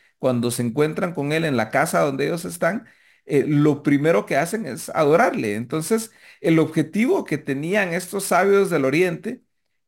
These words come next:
era, eh, adorar a Jesús, era llevarle, eh, unas ofrendas de adoración a él,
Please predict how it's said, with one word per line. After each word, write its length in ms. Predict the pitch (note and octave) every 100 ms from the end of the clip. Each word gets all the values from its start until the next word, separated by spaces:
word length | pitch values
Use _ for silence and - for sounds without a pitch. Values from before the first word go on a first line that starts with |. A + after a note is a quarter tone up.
| -
era, 560 | D3+ D#3 E3+ F#3+ G3 -
eh, 240 | B2+ A#2 -
adorar 480 | C#3+ B2 B2+ A3 G3
a 100 | B2
Jesús, 580 | A2+ - F2 - - _ _ _
era 540 | - C3 C#3+ D#3 C#3+ B2+
llevarle, 920 | C3 B2 C3+ D3+ E3 E3 E3 E3 - C3 A#2+ A#2 A2+ G2
eh, 40 | -
unas 360 | D3+ D#3 D#3+
ofrendas 840 | C3+ C3 D#3 E3+ F3 D3 A3 - F#3
de 180 | C3 A#2+
adoración 680 | B2 B2+ A#2+ B2 D#3 D#3 E3+
a 140 | D3
él, 300 | D3+ E3+ -